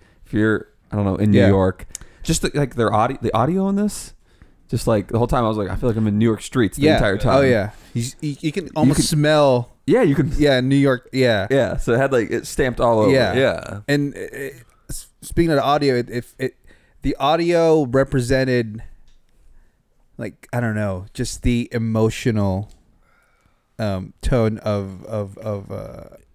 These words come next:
Speaker 3: Yeah.
Speaker 2: Robert's character.
Speaker 3: Did you, did you guys ever watch The Warriors?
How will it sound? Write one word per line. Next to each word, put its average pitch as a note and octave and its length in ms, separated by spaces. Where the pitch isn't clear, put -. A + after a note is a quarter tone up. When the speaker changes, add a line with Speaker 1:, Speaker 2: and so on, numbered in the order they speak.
Speaker 3:
Yeah. F2+ 340
Speaker 2:
Robert's A2 420
character. F#2 520
Speaker 3:
Did C3 180
you, E3 180
did C#3 280
you E3+ 80
guys G#3 280
ever D#3 240
watch C3 440
The G#2 80
Warriors? G2+ 600